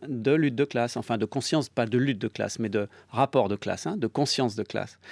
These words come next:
C'est-à-dire que toujours il y a une différence entre, euh, celui qui parle, c'est ce qu'il a fait lui, hein, la, la mimésis du, du discours, euh, du discours, euh, euh, des pauvres, hein, des discours exclus, hein. Et c'est ce qu'il a fait dans ses romans qui sont des, des romans expérimentaux. Donc, euh,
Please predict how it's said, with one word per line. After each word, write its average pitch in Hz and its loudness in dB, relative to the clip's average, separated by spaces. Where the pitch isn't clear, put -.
C'est-à-dire 113 0
que 120 4
toujours 160 6
il 135 2
y 127 4
a 127 4
une 123 4
différence 127 0
entre, 113 -2
euh, 123 4
celui 127 0
qui 123 -6
parle, 139 4
c'est 127 -4
ce - -6
qu'il 120 2
a 123 4
fait 131 2
lui, 95 -2
hein, 120 -2
la, 95 -2
la 101 0
mimésis 113 0
du, 107 0
du 104 -6
discours, 113 -4
euh, 95 0
du 147 -12
discours, 113 -6
euh, 98 -4
euh, 95 -6
des 101 -6
pauvres, 123 4
hein, 107 -4
des 123 -2
discours 107 -2
exclus, - -2
hein. 117 -8
Et 113 -8
c'est 113 -6
ce - -8
qu'il 110 -2
a 104 2
fait 135 0
dans 113 0
ses - -2
romans 123 2
qui 120 -4
sont 117 -2
des, 104 -2
des 107 -2
romans 110 0
expérimentaux. 110 -4
Donc, 143 0
euh, 120 4